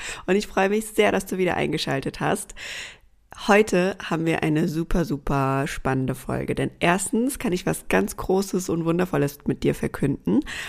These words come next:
und zum anderen sprechen wir darüber, über den wohl, ich sag mal,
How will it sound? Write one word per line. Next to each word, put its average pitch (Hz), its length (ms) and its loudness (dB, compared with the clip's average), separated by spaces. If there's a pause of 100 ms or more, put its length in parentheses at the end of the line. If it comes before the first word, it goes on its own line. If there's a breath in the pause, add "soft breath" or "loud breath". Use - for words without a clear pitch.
(160 loud breath)
und 262 200 4
zum - 220 2
anderen 180 440 4
sprechen - 540 0
wir 143 100 0
darüber, 147 720 4
über 160 200 2
den 160 260 4
wohl, 156 320 6 (180)
ich 175 140 -2
sag 160 240 -2
mal, 156 240 2